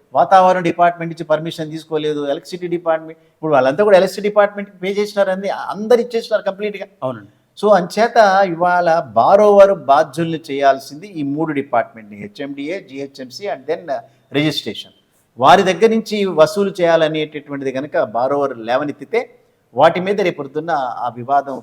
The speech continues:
Speaker 1: కోర్టుల దాకా చేరి ఒక పరిష్కారం, న్యాయబద్ధంగా పరిష్కారం అయ్యేటటువంటి అవకాశం ఉంటుంది. కోర్టులు కూడా తప్పనిసరిగా ప్రభుత్వాలు ఇచ్చినటువంటి అనుమతులను అదే ప్రభుత్వం దాన్ని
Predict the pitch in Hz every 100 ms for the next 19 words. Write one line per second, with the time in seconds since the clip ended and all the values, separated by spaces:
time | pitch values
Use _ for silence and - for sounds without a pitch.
0 | - 127 127 123 123 117 - 147 226 _
1 | _ _ - 131 131 - 170 - 180 143
2 | 107 - 117 143 156 143 135 131 139 135
3 | 127 - 120 113 110 110 107 107 147 160
4 | 104 104 98 - _ _ _ _ _ -
5 | 202 208 196 196 196 160 185 175 165 170
6 | 226 - _ _ - 151 202 208 196 190
7 | 185 180 180 170 160 165 156 143 160 160
8 | 175 185 147 202 214 170 165 170 180 185
9 | 151 151 143 143